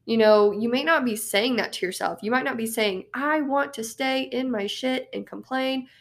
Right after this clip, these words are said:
and play victim." You're probably not saying those words, but how you're handling your situation with your actions is what's showing that to other people.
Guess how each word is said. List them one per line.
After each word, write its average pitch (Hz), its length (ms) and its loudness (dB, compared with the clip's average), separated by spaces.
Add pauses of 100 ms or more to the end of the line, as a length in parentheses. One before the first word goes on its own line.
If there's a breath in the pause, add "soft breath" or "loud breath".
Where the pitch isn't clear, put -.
(160 loud breath)
and 196 100 -8
play 247 280 0
victim." 208 600 -6 (260)
You're 214 140 -6
probably 294 300 -4
not 294 260 -4
saying 240 380 0
those 196 280 -4
words, 226 420 -2 (420 soft breath)
but 214 160 4
how 269 300 2
you're 285 260 2
handling 262 540 0
your 233 260 0
situation 226 540 -2
with 214 160 -6
your 190 220 0
actions 294 680 0 (400 soft breath)
is 233 160 2
what's 240 340 0
showing 262 760 0
that 226 400 2
to - 160 -14
other 208 200 4
people. - 540 -8